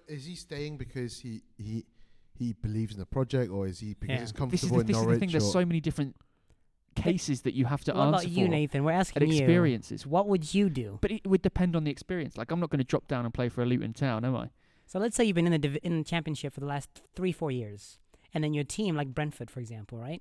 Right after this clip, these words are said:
Speaker 3: If I, if I'm in the championship for three or four years and I'm known as the next best thing, I think something's gone wrong there, isn't it? <laughs>
Speaker 2: No, like B-, Benrahma, right? He's always, he's been in, doing really well with Brentford for the last three or four years, uh, since he
Speaker 3: Oh, I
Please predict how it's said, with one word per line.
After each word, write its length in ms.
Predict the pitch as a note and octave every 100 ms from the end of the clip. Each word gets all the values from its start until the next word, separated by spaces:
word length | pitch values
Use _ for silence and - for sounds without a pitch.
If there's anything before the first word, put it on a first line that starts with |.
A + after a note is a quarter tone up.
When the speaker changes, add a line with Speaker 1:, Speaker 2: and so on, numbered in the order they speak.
| -
Speaker 3:
If 200 | E3 A#3
I, 40 | F#3+
if 160 | -
I'm 180 | A3 A#3
in 60 | G3+
the 80 |
championship 520 | - F3+ E3 C3+ - -
for 60 |
three 160 | - C#3+
or 80 | C3
four 140 | C3
years 220 | C3 B2
and 80 | B2
I'm 60 | B2
known 160 | C3 C3
as 100 | C3+
the 60 |
next 200 | C3 - -
best 260 | C3 -
thing, 220 | - A#2 A2+
I 80 |
think 160 | A#2+ C#3
something's 240 | C#3 C3
gone 180 | - C3
wrong 180 | B2+ A2+
there, 260 | G#2+ G#2+ A2+
isn't 120 | A2+
it? 200 | C3 C#3 -
<laughs> 100 | -
Speaker 2:
No, 80 | A3+
like 260 | G#3 - D#3
B-, 80 |
Benrahma, 580 | G3 G3+ G3 G#3 A3+ D3
right? 320 | C3+ D#3 - -
He's 260 | - A3 G#3
always, 360 | G3 G#3+ F#3 D#3
he's 200 | F3 D3+
been 260 | E3+ D#3+ -
in, 240 | G3 F#3
doing 440 | D#3+ C#3+ G3 D#3 C#3
really 240 | F3 F3
well 380 | C#3+ C3+ F3 G3+
with 120 | E3 C#3
Brentford 480 | B2+ B2+ C#3+ F3+ - _ _ _ _
for 420 | - D#3 C#3 C3+
the 120 | C3
last 520 | C3+ C#3 C#3+ - - - _ _ _
three 160 | F3+ D#3+
or 60 |
four 200 | C#3 D3+
years, 480 | C3 A#2 A2 - - _
uh, 160 | C#3 C3
since 220 | - E3
he 80 |
Speaker 3:
Oh, 20 |
I 20 | C#3+